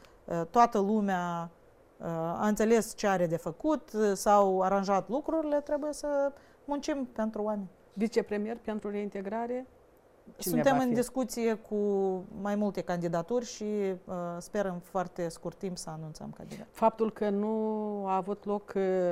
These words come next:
Speaker 2: ședința formatului de negocieri cinci plus doi e în detrimentul soluționării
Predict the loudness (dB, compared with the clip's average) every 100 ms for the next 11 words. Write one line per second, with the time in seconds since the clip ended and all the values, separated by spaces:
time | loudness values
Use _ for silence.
0 | 0 -2 -2 -2 0 0 -2 -2 -2 0
1 | -2 -4 -6 -6 -8 -8 -10 -4 -4 -2
2 | -2 -2 -2 -2 -4 -4 -2 -2 -4 -4
3 | -6 -6 -6 -6 -6 -4 -4 -4 -4 -2
4 | -4 -2 -2 0 -4 -4 -4 -2 -4 -2
5 | 0 0 -6 -12 -20 -20 -20 -20 -20 -20
6 | -20 -20 -20 -20 -20 -20 4 6 6 6
7 | 6 10 10 8 6